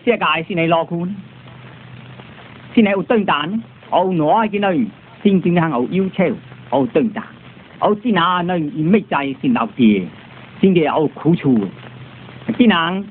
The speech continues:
既然是好修士跟你讲，你可以教耶稣基督，耶稣有能力将平安赐给你。世界上谁来有最大的苦楚呢？靠谁哦？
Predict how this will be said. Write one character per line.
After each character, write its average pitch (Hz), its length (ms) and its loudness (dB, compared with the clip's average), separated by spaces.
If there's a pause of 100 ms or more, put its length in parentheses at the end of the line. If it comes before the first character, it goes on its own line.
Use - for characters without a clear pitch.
(140)
既 151 80 0
然 139 240 0
是 127 100 0
好 151 360 0
修 147 200 -2
士 104 240 -4
跟 101 140 -6
你 107 60 0
讲， 92 140 -6 (420)
你 113 100 2
可 127 160 0
以 123 60 4
教 107 280 -4
耶 139 140 0 (260)
稣 120 140 -6
基 117 100 -4
督， 101 60 -4 (480)
耶 165 120 2
稣 165 280 -2
有 127 180 -2
能 - 20 4
力 127 440 0 (360)
将 131 460 2 (100)
平 147 220 6
安 135 200 -4
赐 - 180 -16
给 107 220 -6
你。 - 80 -12 (1080)
世 277 60 4
界 285 60 0
上 269 140 0 (180)
谁 214 120 0
来 233 140 2
有 196 180 2
最 214 140 -6
大 170 180 2
的 170 60 -8
苦 208 160 -2
楚 202 200 2
呢？ 226 120 2 (760)
靠 196 160 -6
谁 135 200 -2
哦？ 147 200 2